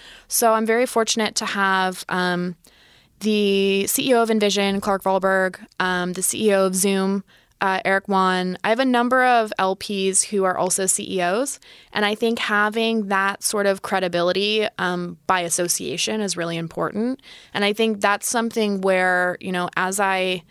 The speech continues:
am now at a point where I'm starting to mentor women who are younger in their career and, and women that are thinking about maybe changing to a new sector, I think that oftentimes women have a lot more power than we give ourselves credit for. And oftentimes power can come through association, like the people that you're having dinner with,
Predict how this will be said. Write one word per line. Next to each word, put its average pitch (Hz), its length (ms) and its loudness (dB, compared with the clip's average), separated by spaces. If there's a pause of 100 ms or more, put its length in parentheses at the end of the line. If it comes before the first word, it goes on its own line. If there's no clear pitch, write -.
(320)
am 247 160 0
now 262 260 4
at 269 60 0
a 254 60 -2
point 233 320 -2
where 220 100 4
I'm 208 100 0
starting 208 300 0
to 208 100 -6
mentor 196 520 0
women 185 220 -2
who 185 100 -4
are 185 100 2
younger 175 300 -2
in 175 80 -2
their 170 120 -4
career 285 680 2
and, 214 220 -2
and 202 120 0
women 190 240 0
that 185 100 -2
are 175 100 0
thinking 196 320 -8
about 185 200 -6
maybe 175 240 -6
changing 185 320 -6
to 185 100 -8
a 185 40 -6
new 180 140 -6
sector, 214 600 0 (480)
I 269 80 0
think 381 160 0
that - 120 0
oftentimes 190 500 0
women 196 240 -2
have 190 140 -2
a 185 40 0
lot 180 160 0
more 175 160 -2
power 175 560 0
than 185 180 -4
we 175 80 -4
give 170 220 -4
ourselves 165 400 -4
credit 165 260 -6
for. 311 340 0 (380)
And 202 140 2
oftentimes 254 580 0 (140)
power 220 280 2
can 233 140 -4
come 202 200 -2
through 196 160 0
association, 185 760 -2
like 180 180 -14
the - 80 -12
people 226 320 -4
that 220 100 2
you're 208 100 -2
having 190 260 -2
dinner 196 260 0
with, 185 460 -2